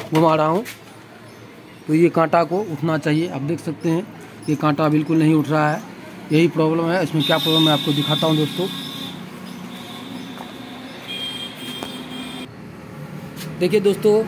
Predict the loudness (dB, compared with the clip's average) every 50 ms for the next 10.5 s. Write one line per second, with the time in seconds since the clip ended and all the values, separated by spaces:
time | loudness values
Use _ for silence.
0 | -2 -6 -6 -6 -6 -8 -8 -2 0 2 4 4 4 6 6 6 6 6 4 4
1 | 2 4 4 4 4 4 2 0 2 4 6 8 8 6 6 4 4 4 4 2
2 | 4 4 4 4 4 2 -4 -14 -4 0 0 2 4 4 2 2 4 2 2 2
3 | 2 2 4 4 4 4 4 4 4 4 4 4 4 4 2 2 4 4 4 4
4 | 4 2 2 2 2 2 2 2 0 0 2 2 2 4 4 2 2 2 0 0
5 | 2 4 2 4 4 2 2 4 4 2 2 2 2 0 0 -2 -8 -18 -14 -12
6 | -12 -8 -4 -2 -2 -2 -2 -4 -4 -4 -4 -2 0 0 2 2 4 4 4 4
7 | 2 0 0 0 0 0 0 -2 -8 -14 -14 -14 -14 -8 -6 -4 2 4 4 4
8 | 4 4 2 2 4 2 0 0 0 -4 -4 -4 -4 -2 -2 0 2 2 4 4
9 | 4 4 4 2 0 -2 -4 -6 -8 -16 -16 -16 -16 -16 -14 -10 -8 -8 0 2
10 | 2 4 4 4 4 4 4 4 2 2